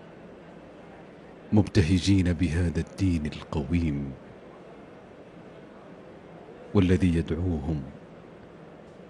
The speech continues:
إلى كل عمل صالح يقربهم من رضا الله ويباعدهم عن غضب الله.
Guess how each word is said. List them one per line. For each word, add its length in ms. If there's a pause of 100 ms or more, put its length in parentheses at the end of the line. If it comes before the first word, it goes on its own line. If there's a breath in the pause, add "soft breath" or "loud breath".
(1600)
إلى 200
كل 340
عمل 600 (1120)
صالح 680 (1700)
يقربهم 760
من 60
رضا 420
الله 380 (2000)
ويباعدهم 1120 (580)
عن 240
غضب 340
الله. 320